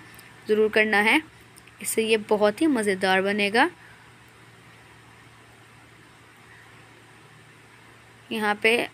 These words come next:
इस तरह से आप लोग देख सकते हैं कि मैंने ये marination बाकी इसके ऊपर apply कर दी है।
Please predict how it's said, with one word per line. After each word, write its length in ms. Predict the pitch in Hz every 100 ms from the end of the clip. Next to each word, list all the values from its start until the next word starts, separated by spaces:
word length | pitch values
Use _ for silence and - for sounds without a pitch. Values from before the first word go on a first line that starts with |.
| -
इस 140 | 233
तरह 260 | - 220 214
से 240 | 214 240 277
आप 220 | 226 208
लोग 140 | 214
देख 200 | 202 202
सकते 280 | - 214 -
हैं 120 | 240 - - - - - - - - - - -
कि 140 | 214
मैंने 380 | 208 220 220 247
ये 240 | 277 262 320
marination 760 | 277 214 208 208 208 - 247
बाकी 340 | 240 226 277 339 - - - -
इसके 200 | 220 -
ऊपर 240 | 208 220
apply 400 | 262 - - 196
कर 180 | 196 202
दी 160 | 190 214
है। 180 | 226 311